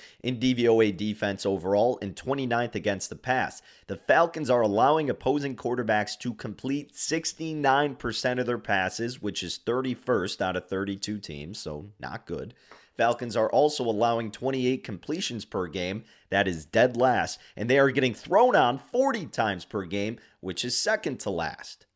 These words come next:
So even though P J Walker isn't really the ideal quarterback to bet overs on, right? He's not your,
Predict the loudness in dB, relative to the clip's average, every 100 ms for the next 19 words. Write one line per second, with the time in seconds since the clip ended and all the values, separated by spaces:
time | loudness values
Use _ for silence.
0 | _ _ _ _ -2 -2 -2 -2 0 0
1 | -2 -2 2 4 6 6 6 2 0 0
2 | -4 -4 -6 -4 0 2 2 0 0 -2
3 | 0 0 0 2 2 2 0 2 6 6
4 | 4 -2 -6 2 2 4 0 0 0 -2
5 | 2 2 2 -2 -10 _ _ _ 0 2
6 | 2 -4 -4 -4 -2 -2 -4